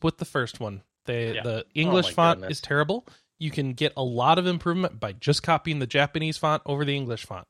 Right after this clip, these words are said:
Speaker 1: You can just do that. Um, I went through and, and chose a font, um, from, uh, um, from people were posting fonts that are open and stuff that,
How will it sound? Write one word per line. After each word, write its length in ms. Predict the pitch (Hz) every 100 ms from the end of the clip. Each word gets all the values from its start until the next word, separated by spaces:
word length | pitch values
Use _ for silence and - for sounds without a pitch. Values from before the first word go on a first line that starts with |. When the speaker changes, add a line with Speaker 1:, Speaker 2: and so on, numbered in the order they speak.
| _ -
Speaker 1:
You 140 | 104
can 100 | 110
just 140 | 110 -
do 120 | 131
that. 180 | 95 - - - - _
Um, 240 | 127 123 120
I 140 | 143
went 300 | 180 196 -
through 340 | - 180 180 165
and, 240 | 143 127
and 160 | 127 120
chose 380 | - 139 147 156
a 40 |
font, 360 | - 165 165 - _ _ -
um, 380 | 123 120 117 - _ _ _ _ _ -
from, 260 | 120 113 117
uh, 120 | 107 -
um, 340 | 113 101 101 - _ _
from 280 | - 107 104 - _ _
people 240 | - 151 143
were 120 | 120
posting 440 | - 113 - 120 107
fonts 380 | - 110 101
that 120 | - 98
are 120 | 101
open 300 | 110 - 107
and 120 | 101 98
stuff 300 | - 104 -
that, 160 | 95